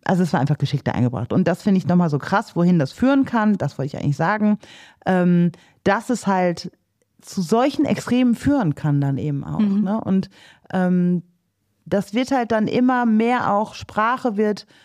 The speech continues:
Speaker 1: äh, das sieht man ja in Deutschland auch, ne? Also was jetzt, was immer mehr auch sagbar ist, was vor fünf Jahren oder vor zehn Jahren noch nicht denkbar war, dass
Speaker 2: Mhm.
Speaker 1: man sowas so aussprechen darf.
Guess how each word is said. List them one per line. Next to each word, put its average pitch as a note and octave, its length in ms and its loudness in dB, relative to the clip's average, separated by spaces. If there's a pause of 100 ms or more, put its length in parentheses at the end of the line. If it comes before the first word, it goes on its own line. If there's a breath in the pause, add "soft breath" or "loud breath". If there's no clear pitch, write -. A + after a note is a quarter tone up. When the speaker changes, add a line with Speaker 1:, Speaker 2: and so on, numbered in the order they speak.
(260 soft breath)
Speaker 1:
äh, F3 100 -2
das D#3+ 220 -2
sieht C#3 260 -2
man D#3+ 140 4
ja C3 100 2
in C3 80 -2
Deutschland C#3+ 380 0
auch, D3+ 340 -2
ne? C#3+ 160 -2
Also C#3+ 180 -2
was D3 200 -2
jetzt, C#3+ 200 -4 (360)
was D3 180 -4
immer D#3+ 200 0
mehr D3 220 0
auch C#3+ 220 -4 (340 soft breath)
sagbar D3 600 -2
ist, D3+ 280 -2
was D3 180 -2
vor D3+ 320 -2
fünf F#3 360 -2
Jahren D3+ 300 -2
oder D3 140 -2
vor D3+ 160 -6
zehn F3+ 320 2
Jahren D3+ 240 2
noch D3 240 -2
nicht - 360 -2
denkbar D#3+ 460 0
war, C#3+ 160 0
dass D3 80 0
Speaker 2:
Mhm. G3 120 4
Speaker 1:
man A#3 120 0
sowas D3+ 240 -2
so - 80 -4
aussprechen E3 800 -2
darf. E3+ 560 0